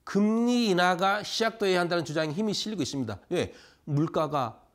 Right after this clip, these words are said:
물가 잡으려고 금리를 높였잖아요. 그런데 이제 물가가 잡히니까 이제 금리 인하도 되겠다. 그런데 이제 시장이 바라는 삼월 금리보다는 오월, 유월에 인하할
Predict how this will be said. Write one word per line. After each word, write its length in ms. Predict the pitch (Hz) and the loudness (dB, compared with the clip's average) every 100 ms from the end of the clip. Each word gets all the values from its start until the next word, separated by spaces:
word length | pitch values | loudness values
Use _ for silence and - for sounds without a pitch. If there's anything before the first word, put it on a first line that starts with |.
| _ - | _ -6
물가 300 | 156 214 - | -4 2 2
잡으려고 640 | 151 170 233 196 160 113 | 4 4 4 6 4 2
금리를 380 | - 196 220 190 | 0 2 4 4
높였잖아요. 920 | 117 208 208 165 110 87 113 127 85 - | 4 2 2 2 2 0 0 -2 -4 -6
그런데 220 | 156 147 | -2 0
이제 400 | 131 151 175 - - - | 0 0 -2 -8 -20 -4
물가가 420 | 151 175 226 180 | 0 2 2 0
잡히니까 680 | 135 - 220 175 113 87 - | -2 -2 0 0 -2 -4 -6
이제 100 | 143 | -4
금리 380 | - 175 185 139 | -2 0 2 2
인하도 240 | 160 147 | 0 0
되겠다. 640 | 104 123 143 104 117 90 - _ _ _ _ _ _ _ _ _ _ _ _ - - - | -2 -4 -4 -4 -4 -6 -14 _ _ _ _ _ _ _ _ _ _ _ _ -20 -20 -2
그런데 640 | 170 180 165 196 202 - _ | 2 2 2 0 -2 -10 _
이제 140 | - - | -12 -4
시장이 600 | - 302 302 294 269 254 | 2 4 4 4 4 2
바라는 640 | - 123 165 202 110 87 - | 0 0 2 2 0 -4 -14
삼월 560 | - - 311 339 359 320 | -12 -6 -2 2 2 2
금리보다는 680 | 196 208 196 143 120 101 92 107 _ _ _ _ _ _ _ - | 0 0 0 0 -2 -6 -12 -18 _ _ _ _ _ _ _ -2
오월, 600 | 143 240 277 269 254 143 | 2 4 6 6 4 0
유월에 640 | 147 220 233 226 220 226 | 0 0 0 0 0 -2
인하할 1080 | - 147 156 170 170 170 160 175 165 170 - | -4 -4 -2 0 2 0 -4 -6 -4 -4 -6